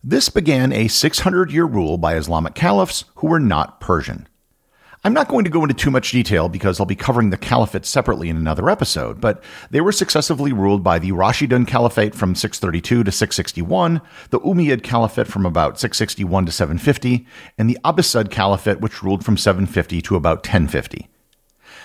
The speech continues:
The important thing to take away is that the conquest by the caliphates turned Persia from a Zoroastrian region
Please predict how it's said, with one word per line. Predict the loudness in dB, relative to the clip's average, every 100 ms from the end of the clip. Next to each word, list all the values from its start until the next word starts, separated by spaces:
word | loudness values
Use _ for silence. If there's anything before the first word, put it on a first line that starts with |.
| -20
The | -4 -2
important | 2 0 2
thing | 2
to | 2
take | 2 2
away | 0 -2 -6 -10 _ -8
is | -2
that | -2
the |
conquest | -2 -2 0 0 2 0 0 0
by | 2 2
the | 0
caliphates | 0 2 2 -2 -8 -4
turned | 0 0
Persia | 0 0 0 -2 -2
from | 2
a | 2
Zoroastrian | 2 2 2 2 0 0 0 2
region | 2 2 4 2